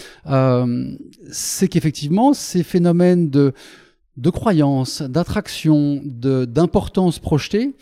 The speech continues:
euh, sont importants. Et, et, et même quand on s'adresse aux, aux enfants, il, il ne faut pas, euh,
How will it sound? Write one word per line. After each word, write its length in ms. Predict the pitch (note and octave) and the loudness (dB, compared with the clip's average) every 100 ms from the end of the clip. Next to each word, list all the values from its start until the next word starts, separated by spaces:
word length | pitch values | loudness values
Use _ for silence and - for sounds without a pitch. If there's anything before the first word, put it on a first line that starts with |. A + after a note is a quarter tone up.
| - - - | -20 -20 -6
euh, 400 | D3 C#3+ C3+ C3 | 2 4 4 2
sont 400 | B2 - B3 C4+ | 0 -2 2 4
importants. 400 | F3+ C3+ - G#2 - _ _ | 2 0 -4 -10 -12 _ _
Et, 580 | - C3+ C3+ C#3+ C3+ C3 | 2 4 4 4 4 4
et, 80 | B2+ B2 B2 A#2+ | 2 0 -2 -4
et 120 | C3 | -2
même 260 | B2 F3+ G#3+ | 0 0 0
quand 160 | F#3 D#3 | -2 -2
on 20 | |
s'adresse 300 | D#3 D#3 C#3+ | -2 -2 -4
aux, 100 | C3+ | -2
aux 160 | D3+ B2 | 0 2
enfants, 440 | A#2+ A3 C#4+ - _ _ _ _ _ - - _ | 2 0 0 -4 _ _ _ _ _ -20 -20 _
il, 140 | C3 G#2 - | -12 -10 0
il 100 | C3+ | 0
ne 60 | |
faut 180 | A#2+ C#3+ | 2 0
pas, 380 | - E3+ A#3 F3 | 2 2 2 2
euh, 300 | B2+ B2 | 2 2